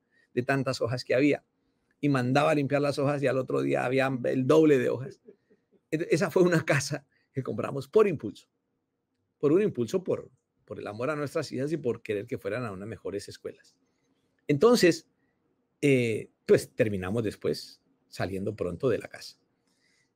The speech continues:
Además que el impuesto, a propósito, el impuesto era carísimo. La casa, así como se la cuento,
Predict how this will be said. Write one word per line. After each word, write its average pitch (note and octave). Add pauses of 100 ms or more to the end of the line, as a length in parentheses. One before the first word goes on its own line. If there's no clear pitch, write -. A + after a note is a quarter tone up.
Además D3
que A3+
el F#3
impuesto, D#3+
a A2+
propósito, A#2+
el B2
impuesto C#3+
era F3+
carísimo. E3
La A#2
casa, -
así -
como F#3
se D#3
la C3
cuento, D#3+